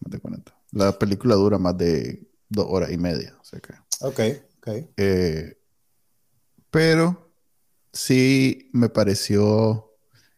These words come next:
Speaker 1: importante, eh, ver qué tanto han avanzado los <laughs> derechos de las mujeres, eh,
Speaker 2: Ujú.
Speaker 1: en los últimos quinientos años o mil
Speaker 2: Eh, eh,
Speaker 1: años, no sé.
Speaker 2: eh, fíjate que,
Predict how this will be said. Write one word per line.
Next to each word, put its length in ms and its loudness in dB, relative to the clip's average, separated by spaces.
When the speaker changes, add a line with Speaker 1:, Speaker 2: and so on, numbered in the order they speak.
Speaker 1:
importante, 840 -2
eh, 460 -4
ver 560 -2
qué 120 -2
tanto 320 -2
han 60 2
avanzado 480 2
los 180 -2
<laughs> 0 -
derechos 380 2
de 100 4
las 200 4
mujeres, 480 2
eh, 440 -2
Speaker 2:
Ujú. 40 -12
Speaker 1:
en 280 -8
los 100 -4
últimos 460 2
quinientos 540 0
años 340 -2
o 100 -2
mil 260 2
Speaker 2:
Eh, 20 2
eh, 40 2
Speaker 1:
años, 240 0
no 120 -2
sé. 140 -4
Speaker 2:
eh, 40 -14
fíjate 260 0
que, 120 2